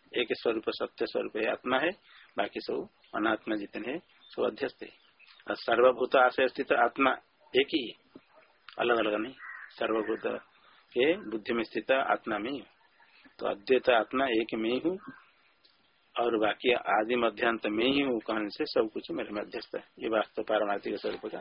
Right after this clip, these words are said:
उपदेश हुआ। अहम आत्मा, प्रत्येक आत्मा, आत्मा तो प्रत्येक आत्मा, गुड़ा के स-, संबोधन करते, गुड़ा का अर्थ निद्रा,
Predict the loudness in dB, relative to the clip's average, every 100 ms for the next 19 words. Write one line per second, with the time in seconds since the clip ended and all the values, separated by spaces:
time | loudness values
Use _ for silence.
0 | -8 -6 -6 -6 -8 -10 _ -20 -20 -20
1 | -20 _ -20 -20 -20 _ _ _ _ _
2 | _ _ -20 _ _ _ _ _ _ _
3 | _ _ -8 -2 2 6 8 6 4 2
4 | 4 4 2 -8 -10 -6 2 4 6 4
5 | 2 -2 -2 -4 -14 -16 -18 _ _ -18
6 | -14 -14 -16 _ _ _ _ _ _ _
7 | _ _ -12 -10 -4 -2 -2 -2 2 4
8 | 4 2 -6 -10 -2 4 6 6 2 0
9 | 2 0 -2 _ _ -14 -2 0 0 -2
10 | -4 -4 -4 -2 2 4 6 4 4 2
11 | 2 0 4